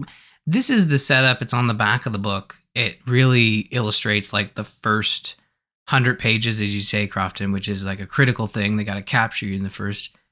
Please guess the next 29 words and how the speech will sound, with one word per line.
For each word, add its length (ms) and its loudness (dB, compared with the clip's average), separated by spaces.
hundred 280 -2
pages. 340 -2
And 240 0
this 160 4
book 260 -6
does 240 -2
it, 220 -8
uh, 220 -6
really 380 6
well. 420 -6
Um, 540 -4
just 300 0
in 80 2
the 60 4
sense 360 0
of 360 -4
not 160 4
only 180 4
introducing 580 2
the 80 -4
character, 680 0
but 180 0
introducing 920 0
the 60 -6
state 260 2
of 80 0
the 60 0
world 580 2
and 480 -2